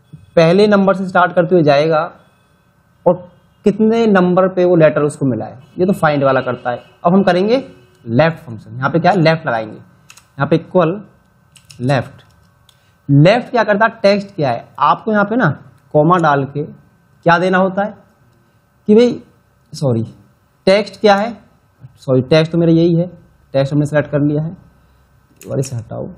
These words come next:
दोबारा select करो, comma। अब ये कह रहा number of character left side से आपको कितने चाहिए,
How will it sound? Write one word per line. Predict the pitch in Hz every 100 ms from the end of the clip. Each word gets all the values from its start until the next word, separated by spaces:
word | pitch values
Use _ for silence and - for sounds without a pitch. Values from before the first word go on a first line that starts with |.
| _ _ -
दोबारा | 135 135
select | 135 139 -
करो, | 147 175 -
comma। | 127 151 220 - _ _ _ _ _ _
अब | 190
ये | 233
कह | 247
रहा | 254 196
number | 202 208 233
of | 226
character | 208 208
left | 202 190 190
side | 180
से | 190
आपको | 185
कितने | 185 185 180
चाहिए, | 160 120 104